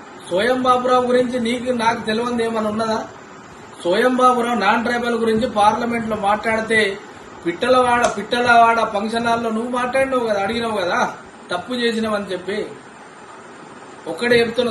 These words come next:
సోయం బాపురావు అనే వ్యక్తిని, బొజ్జును కూడా విమర్శించిన వ్యక్తి ఆయన. ఇలా బొజ్జు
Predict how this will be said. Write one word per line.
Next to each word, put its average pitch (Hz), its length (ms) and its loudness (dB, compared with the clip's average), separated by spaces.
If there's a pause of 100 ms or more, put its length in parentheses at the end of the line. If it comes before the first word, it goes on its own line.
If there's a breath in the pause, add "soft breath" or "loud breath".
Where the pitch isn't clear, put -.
సోయం 226 320 -2 (100)
బాపురావు 226 580 2 (1120)
అనే 226 140 0 (120)
వ్యక్తిని, 262 460 4 (1800)
బొజ్జును 220 440 0
కూడా 254 180 4
విమర్శించిన 220 600 -2
వ్యక్తి 185 300 -6
ఆయన. 156 140 -8 (1120)
ఇలా 220 220 2
బొజ్జు 196 240 0